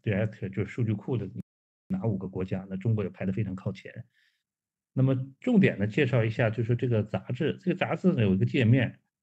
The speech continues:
呃，大家进入主页的话可以进入界面。所以说呢，如果想投稿的话呢，特别是第一次投稿的话，一定要把这个，就是说这个投稿的须知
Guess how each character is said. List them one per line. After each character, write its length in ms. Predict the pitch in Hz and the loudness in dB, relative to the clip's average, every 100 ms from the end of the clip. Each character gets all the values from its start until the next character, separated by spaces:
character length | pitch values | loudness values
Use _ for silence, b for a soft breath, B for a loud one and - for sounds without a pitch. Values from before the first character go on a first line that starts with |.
| _ _ _ - | _ _ _ -6
呃， 320 | 113 104 98 | -2 0 -2
大 180 | 95 110 | 0 2
家 200 | 113 113 | 4 2
进 180 | 110 131 | 4 4
入 80 | |
主 240 | 120 92 87 | 4 2 2
页 140 | 123 | 4
的 80 | 107 | 4
话 160 | 101 95 | 2 -2
可 160 | - | -4
以 40 | 95 | 0
进 180 | 117 101 | 2 2
入 80 | |
界 180 | 95 113 | 0 0
面。 340 | 95 101 95 - _ _ _ _ | 2 0 -2 -14 _ _ _ _
所 140 | 147 | 2
以 100 | 151 | 2
说 200 | 127 147 | 2 0
呢， 260 | 147 139 131 | 2 2 4
如 240 | 123 143 | 4 4
果 160 | 190 131 | 4 2
想 340 | - 98 92 | 0 -4 -4
投 480 | - - 98 127 147 | -10 -4 0 2 2
稿 320 | - 95 - - | 0 -2 -2 0
的 100 | 95 | 0
话 220 | 117 104 | 2 2
呢， 260 | 101 95 - b b _ | 0 -2 -6 b b _
特 140 | - 147 | -4 -2
别 80 | 143 | -2
是 140 | 147 | -2
第 220 | 135 190 | 6 8
一 60 | 196 | 8
次 160 | 190 | 6
投 220 | 123 - 98 | -2 -2 -2
稿 160 | 98 90 | -2 -2
的 100 | 90 | -2
话， 260 | 104 95 _ _ _ _ | -2 -4 _ _ _ _
一 120 | - 113 | 0 2
定 160 | 147 | 4
要 140 | 127 110 | 4 4
把 300 | 107 95 85 | 0 -4 -2
这 140 | 101 | 0
个， 160 | 101 95 | 2 2
就 300 | 101 101 95 | 2 2 0
是 80 | |
说 160 | 110 101 | 0 -2
这 120 | 98 | -2
个 80 | 98 | -6
投 280 | 95 - 120 | -6 -2 -2
稿 180 | 120 95 | -2 -4
的 80 | 101 | -6
须 260 | - 151 | -6 -6
知 400 | 147 - 151 160 | -6 -6 -6 -6